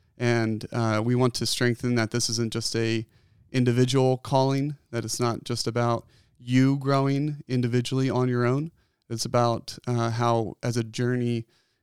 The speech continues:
in a community, we can grow better into the image of Christ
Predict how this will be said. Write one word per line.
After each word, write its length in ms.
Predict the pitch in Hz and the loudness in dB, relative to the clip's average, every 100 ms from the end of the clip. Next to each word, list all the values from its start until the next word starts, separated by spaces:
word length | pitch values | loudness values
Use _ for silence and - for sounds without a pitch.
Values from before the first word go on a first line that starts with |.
| _ | _
in 100 | 127 | -2
a 60 | 120 | -2
community, 640 | - 139 143 120 113 113 | 2 4 4 2 -2 -2
we 180 | 123 123 | -4 -6
can 200 | 117 123 | -4 -4
grow 260 | 113 120 113 | 0 0 0
better 400 | 110 120 123 117 | 0 0 0 -2
into 200 | 110 117 | -4 -4
the 80 | 120 | -4
image 180 | 117 | -2
of 120 | 113 - | -6 -8
Christ 380 | 113 113 - | -6 -4 -4